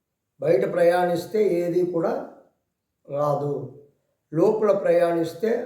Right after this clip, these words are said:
అన్నీ వస్తాయి. అంతా మనకు దేహమే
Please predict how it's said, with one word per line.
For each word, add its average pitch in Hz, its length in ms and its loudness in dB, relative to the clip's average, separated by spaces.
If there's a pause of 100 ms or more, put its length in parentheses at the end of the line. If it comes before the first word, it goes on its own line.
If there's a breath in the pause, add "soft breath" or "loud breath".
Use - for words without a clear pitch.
(120)
అన్నీ 165 240 2
వస్తాయి. - 460 0 (2250)
అంతా 214 340 2 (120)
మనకు 196 320 0 (1080)
దేహమే 185 400 4